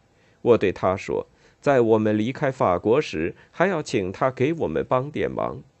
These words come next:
说完这些话，我们就默默无语，并且对我们两人竟然面对面坐在一起感到奇怪。我向我的周围巡视，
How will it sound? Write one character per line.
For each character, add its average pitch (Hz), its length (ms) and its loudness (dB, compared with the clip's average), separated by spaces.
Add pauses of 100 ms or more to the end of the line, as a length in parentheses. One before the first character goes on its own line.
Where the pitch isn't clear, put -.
(600)
说 220 220 -2
完 170 240 -2
这 220 240 -2
些 92 200 0
话， 87 360 2
我 127 160 2
们 113 120 2
就 127 140 -2
默 151 220 0
默 110 160 0
无 90 260 -2
语， 69 320 -6 (220)
并 123 200 -2
且 90 240 0
对 127 220 0
我 95 180 2
们 117 160 2
两 98 220 0
人 113 180 0
竟 143 160 -4
然 110 160 0
面 143 200 -4
对 131 160 -2
面 135 220 -2
坐 147 200 -2
在 123 140 0
一 156 280 -6
起 76 320 -6
感 87 220 -2
到 69 160 -4
奇 53 300 -10
怪。 127 280 -6 (2000)
我 160 200 4
向 190 300 -4
我 113 100 -2
的 101 100 2
周 170 220 0
围 135 260 -2
巡 67 320 -8
视， - 260 -6